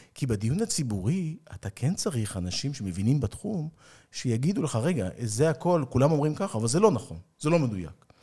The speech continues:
ושיהיה לך איזשהו קרדיט שאתה אומר את זה מנקודת מבט מקצועית.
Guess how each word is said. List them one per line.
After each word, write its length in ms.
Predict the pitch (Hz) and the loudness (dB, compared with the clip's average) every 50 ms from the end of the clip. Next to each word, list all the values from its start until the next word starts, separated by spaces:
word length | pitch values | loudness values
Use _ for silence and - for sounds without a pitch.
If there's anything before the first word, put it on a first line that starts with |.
| - - - - - - | -20 -20 -20 -20 -8 -4
ושיהיה 260 | 131 123 - 123 143 | -2 0 2 2 2
לך 120 | 175 175 175 | 2 0 0
איזשהו 360 | 120 165 196 214 - - 156 | -2 -2 -2 -2 -2 -4 -4
קרדיט 380 | 131 - 165 165 180 277 294 - | -4 -2 -2 -2 0 -2 -2 -2
שאתה 180 | 175 156 165 | 2 4 4
אומר 260 | 160 170 190 220 214 202 | 6 6 6 4 4 2
את 60 | 165 | 2
זה 100 | 151 165 | 2 2
מנקודת 300 | 151 139 113 123 139 139 | 2 2 2 2 2 2
מבט 220 | 135 113 131 123 | 2 2 0 0
מקצועית. 560 | 120 113 107 - - 123 131 156 135 127 - | 0 -2 -2 -2 0 2 2 2 2 0 -4